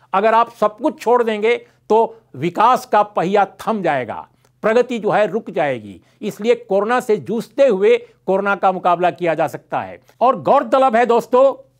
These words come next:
कि अपने देश में जो हेल्थ मिनिस्ट्री की अपनी जो रिपोर्ट है कोरोना को लेकर, वो ये कल तक की रिपोर्ट है,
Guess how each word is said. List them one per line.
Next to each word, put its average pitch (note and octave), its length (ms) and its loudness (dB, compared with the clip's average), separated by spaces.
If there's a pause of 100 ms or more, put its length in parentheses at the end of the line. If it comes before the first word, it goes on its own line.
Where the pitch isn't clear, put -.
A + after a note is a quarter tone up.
(100)
कि A#3+ 120 0
अपने B3 340 0
देश G#3+ 360 0
में A#3+ 360 -2 (140)
जो G#3+ 280 2
हेल्थ G#3 400 -2
मिनिस्ट्री A3 460 -6
की A3 340 -8
अपनी B3+ 380 -4
जो G#3+ 120 2
रिपोर्ट G3 400 -2
है G3 100 2
कोरोना F#3 360 -2
को F#3 140 -4
लेकर, F#3 400 0 (300)
वो C4 460 4 (1160)
ये C4 120 2
कल C#4+ 280 0
तक C4 260 -4
की A#3+ 100 -6
रिपोर्ट E3 360 -8
है, - 180 -18